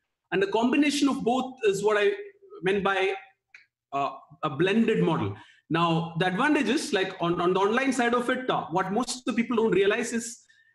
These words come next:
a personal screen like this is not necessarily distraction most of the times. It's the other way around. It's almost like, I use the word,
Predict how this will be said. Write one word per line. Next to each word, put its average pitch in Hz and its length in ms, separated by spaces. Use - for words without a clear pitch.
a 175 160
personal 269 360
screen 240 360
like 190 240
this - 560
is - 520
not 226 240
necessarily 262 540
distraction 214 580
most 220 220
of 208 80
the 180 60
times. 143 220
It's 170 120
the 202 80
other 240 220
way 226 120
around. 120 280
It's 185 140
almost 262 440
like, 277 240
I 190 60
use 233 160
the 262 100
word, 254 240